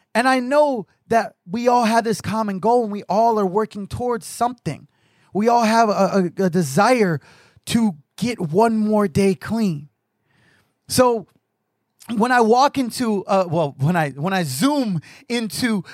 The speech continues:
a meeting that's being held in another country,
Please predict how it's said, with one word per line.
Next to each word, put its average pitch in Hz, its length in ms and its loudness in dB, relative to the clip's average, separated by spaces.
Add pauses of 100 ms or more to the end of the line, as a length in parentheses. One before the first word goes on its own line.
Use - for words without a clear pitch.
a 233 140 4
meeting 220 580 -4 (540)
that's 247 280 0
being 240 340 -6
held 226 540 0 (280)
in 254 160 2
another 254 480 0
country, 196 720 -4